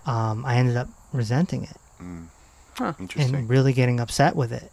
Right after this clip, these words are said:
Speaker 2: Interesting, yeah.
Speaker 1: And, uh, so I understand it now
Speaker 2: Yeah,
Speaker 1: at forty
Speaker 2: of
Speaker 1: years old,
Speaker 2: course.
Speaker 1: but I didn't then at
Speaker 2: No.
Speaker 1: thirteen years
Speaker 2: No,
Speaker 1: old.
Speaker 2: no.
Speaker 1: I'm like,
Speaker 3: Right.
Speaker 1: "Why are you forcing me
Speaker 2: Yeah.
Speaker 3: Right.
Speaker 1: to speak a weird language to
Speaker 2: Yeah.
Speaker 1: all these people
Speaker 2: <laughs> Yeah.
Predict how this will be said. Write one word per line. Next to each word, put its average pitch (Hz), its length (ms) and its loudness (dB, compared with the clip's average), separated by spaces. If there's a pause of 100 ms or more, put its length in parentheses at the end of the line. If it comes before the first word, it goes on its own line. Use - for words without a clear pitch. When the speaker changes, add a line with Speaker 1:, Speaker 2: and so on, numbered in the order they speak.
Speaker 2:
Interesting, 90 560 -18
yeah. 90 180 -12 (160)
Speaker 1:
And, 117 440 2
uh, 113 300 -2
so 156 100 -2
I 135 120 2
understand 147 500 2
it 117 60 -6
now 123 380 -2
Speaker 2:
Yeah, - 140 6
Speaker 1:
at 85 60 4
forty 131 280 4
Speaker 2:
of 117 60 2
Speaker 1:
years - 40 6
old, - 100 8
Speaker 2:
course. 131 180 4
Speaker 1:
but 123 80 2
I 123 100 4
didn't 139 280 6
then 175 200 2
at - 160 -8
Speaker 2:
No. 165 80 -6
Speaker 1:
thirteen 143 440 -2
years 120 160 -6
Speaker 2:
No, 92 80 4
Speaker 1:
old. 170 80 2
Speaker 2:
no. 80 80 -2
Speaker 1:
I'm - 80 0
like, 185 80 2
Speaker 3:
Right. 160 340 0
Speaker 1:
"Why 139 280 8
are 180 80 8
you 170 160 4
forcing 156 580 0
me 123 240 -6 (160)
Speaker 2:
Yeah. 165 120 -8
Speaker 3:
Right. 170 360 -6 (240)
Speaker 1:
to 131 200 4
speak 170 440 6 (400)
a 131 80 4
weird 147 320 8
language 139 520 2
to 147 100 -2
Speaker 2:
Yeah. 135 60 2
Speaker 1:
all 143 120 6
these 147 180 4
people 131 540 0
Speaker 2:
<laughs> - 20 -6
Yeah. 160 280 -2